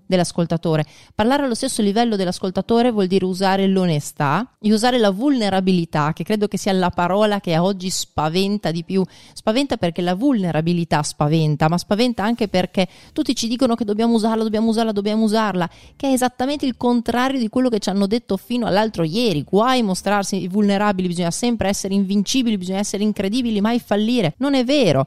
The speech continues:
e non è un elogio al fallimento, eh. Io non sono <laughs> assolutamente quella dell'elogio al fallimento. Io sono per l'elogio all'onestà, perché l'unico modo di creare una relazione con chi ci ascolta è una relazione onesta. Così come l'ascoltatore molto onestamente, se non ama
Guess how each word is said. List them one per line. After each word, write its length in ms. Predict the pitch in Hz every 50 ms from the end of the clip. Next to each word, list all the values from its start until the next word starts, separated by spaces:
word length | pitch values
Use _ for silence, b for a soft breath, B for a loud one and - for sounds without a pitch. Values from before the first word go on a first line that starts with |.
| _ -
e 100 | 247 269
non 180 | 277 277 277
è 60 | 302
un 180 | 311 294 254 220
elogio 320 | 180 175 180 180 180 -
al 80 | 165 165
fallimento, 720 | - - 180 185 180 180 185 180 175 170 160 - 180 180
eh. 80 | 180 214
Io 140 | 240 254
non 200 | 240 247 247 240
sono 220 | 220 - 269 233 170 285
<laughs> 40 |
assolutamente 1040 | 311 269 247 - - 269 269 269 277 - 233 214 226 247 240 202 165 165 - 147 -
quella 240 | - 214 196 190 190
dell'elogio 500 | 190 190 190 190 190 190 190 185 180 185
al 80 | 170
fallimento. 600 | - - 190 190 185 180 170 151 147 160 156 196 220
Io 140 | 269 277
sono 340 | - - 208 196 190 175 - -
per 200 | - 202 208 214
l'elogio 500 | 220 214 214 226 247 285 285 240 220 196
all'onestà, 640 | 190 208 214 214 202 185 180 - - - 156 151
perché 240 | - - - - 190
l'unico 440 | 196 214 277 302 269 226 - - 175
modo 220 | 175 175 175 165
di 140 | 170 165 170
creare 260 | - 180 165 156 165
una 140 | 160 170 160
relazione 480 | 160 180 190 208 - - 214 208 208 196
con 160 | 196 185 180
chi 100 | 175 214
ci 120 | - 180
ascolta 580 | 160 - - - 170 180 185 190 - 214 208 -
è 120 | - 202
una 140 | 190 180 170
relazione 480 | 170 170 165 160 - - - 220 214 190
onesta. 520 | 190 185 147 135 135 - - - 165 151 -
Così 460 | - 254 262 247 254 339 349 262 - -
come 200 | - 185 170 165
l'ascoltatore 640 | 165 170 - - 208 208 - 220 - 320 330 277 233
molto 380 | 220 247 311 302 269 240 -
onestamente, 760 | 175 180 180 180 - - 196 214 240 254 277 294 - 320 330 -
se 220 | - - 240 233
non 240 | 233 226 226 226 233
ama 440 | 269 277 254 196 165 151 151 139